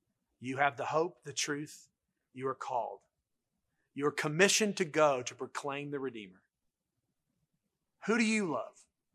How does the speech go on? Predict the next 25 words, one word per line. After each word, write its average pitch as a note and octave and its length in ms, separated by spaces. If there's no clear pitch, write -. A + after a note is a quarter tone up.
that - 120
needs C#3+ 320
to C#3 80
hear, A2 280
to - 80
see B2 560
the G2+ 80
message A#2+ 460
of F#2 80
the G2+ 60
truth A2+ 360
of G2 120
Jesus A2+ 400
Christ, - 460
the G2+ 60
Redeemer? F#2+ 280
Thank D#3+ 220
you D#3 80
so D3+ 240
much C3 340
for B2+ 140
joining C3 440
us A2 220
for - 140
these B2 340